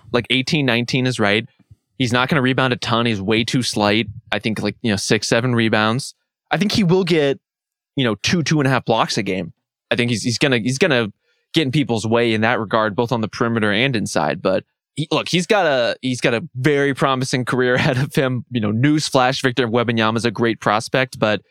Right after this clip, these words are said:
Speaker 2: he's got a lot of body work to do just to compete with pros on, like, a, you know, possession to possession rebounding kind of capacity. You know, the, the line is gonna be really good, but it's gonna be, like, Paolo Banchero good and not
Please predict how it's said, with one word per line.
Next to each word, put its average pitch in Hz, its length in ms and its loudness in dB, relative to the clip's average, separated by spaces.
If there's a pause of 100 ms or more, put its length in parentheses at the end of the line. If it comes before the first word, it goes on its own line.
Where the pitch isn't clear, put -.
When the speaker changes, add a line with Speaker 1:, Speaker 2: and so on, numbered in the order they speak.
(120)
Speaker 2:
he's 135 120 -2
got 135 120 2
a 120 60 2
lot 113 420 2
of 101 100 -8
body 101 300 0
work 95 240 -6
to 123 100 -4
do 98 380 0 (420)
just 151 180 0
to 196 60 2
compete 165 320 0
with 139 140 -2
pros 135 280 0
on, 120 120 0
like, 110 180 -2
a, 120 80 2 (320)
you 127 100 -2
know, 101 60 -2
possession 127 360 0
to 117 60 0
possession 110 460 -2
rebounding 101 580 0
kind 95 160 0
of 87 80 -4
capacity. - 520 -4
You 95 60 -2
know, 95 120 -2
the, 113 200 -2 (200)
the 139 80 4
line 156 260 2
is 143 100 -2
gonna 143 160 0
be 117 120 -2
really 131 260 0
good, 131 380 0 (400)
but 190 100 2
it's 196 80 -6
gonna 240 160 0
be, 202 140 2
like, 190 260 -2 (320)
Paolo 170 300 0
Banchero 143 560 0
good 101 320 0
and 110 160 0
not 110 320 2